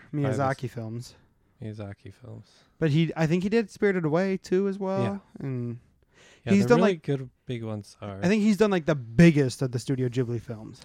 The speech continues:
Speaker 1: And the other ones are good, but the Miyazaki is the w-,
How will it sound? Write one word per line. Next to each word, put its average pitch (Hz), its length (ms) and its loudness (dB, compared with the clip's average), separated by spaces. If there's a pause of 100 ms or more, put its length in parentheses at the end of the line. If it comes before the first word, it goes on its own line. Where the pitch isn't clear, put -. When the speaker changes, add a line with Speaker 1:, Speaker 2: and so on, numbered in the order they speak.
Speaker 1:
And 147 120 0
the 185 80 2
other 180 160 0
ones 165 200 0
are - 40 -20
good, 123 320 -2
but 104 220 -6
the - 100 -12
Miyazaki 107 680 -4
is - 360 -12 (760)
the 110 100 -8
w-, 107 140 -10